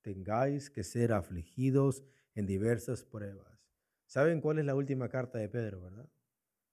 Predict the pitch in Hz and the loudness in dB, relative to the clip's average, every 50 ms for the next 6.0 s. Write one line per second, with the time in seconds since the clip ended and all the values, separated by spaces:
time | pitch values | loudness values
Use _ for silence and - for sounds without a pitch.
0 | _ _ _ _ _ - 113 104 104 117 131 135 135 127 120 120 107 104 101 - | _ _ _ _ _ -6 -6 -4 -2 -2 -2 -2 -2 -2 -2 -4 -4 -6 -10 -12
1 | _ 82 80 85 - _ _ _ _ _ _ _ _ _ _ _ _ _ _ _ | _ -20 -20 -20 -20 _ _ _ _ _ _ _ _ _ _ _ _ _ _ _
2 | _ _ - 117 127 147 147 170 147 - 151 147 147 139 147 131 - 131 117 131 | _ _ -4 0 0 0 0 0 -2 0 0 0 0 0 -4 -4 -4 -4 -2 -2
3 | 131 127 127 - 131 135 131 135 - 143 123 127 120 - 117 117 117 113 107 - | -2 -2 -2 -2 -2 -2 -2 -2 -2 -4 -4 -4 -4 -4 -4 -4 -4 -6 -6 -10
4 | - 107 104 - _ _ _ _ _ _ _ _ _ _ _ _ _ _ _ _ | -14 -20 -20 -20 _ _ _ _ _ _ _ _ _ _ _ _ _ _ _ _
5 | _ _ 107 104 98 95 - 98 85 80 85 101 113 127 135 135 143 151 - | _ _ -10 -10 -10 -10 -10 -12 -12 -10 -6 -4 -4 -2 -4 -4 -6 -10 -14